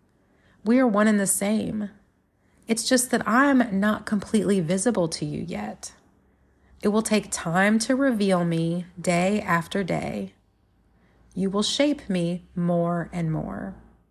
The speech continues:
But you're going to have to trust me. You're going to have to trust your intuition, go with your gut, and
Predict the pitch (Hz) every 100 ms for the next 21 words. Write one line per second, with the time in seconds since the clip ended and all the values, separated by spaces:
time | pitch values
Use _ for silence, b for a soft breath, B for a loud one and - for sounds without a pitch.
0 | _ _ _ _ _ _ _ _ _ _
1 | _ _ _ - - 214 226 226 247 285
2 | 269 240 254 262 240 247 285 - - 180
3 | 151 160 170 202 180 208 233 262 262 220
4 | 208 - 220 - 185 170 170 - 180 180
5 | 208 240 247 311 247 175 - 170 170 175
6 | 185 b b b b b 175 185 202 240
7 | 311 254 196 185 185 202 - _ _ -
8 | - 262 302 185 175 180 214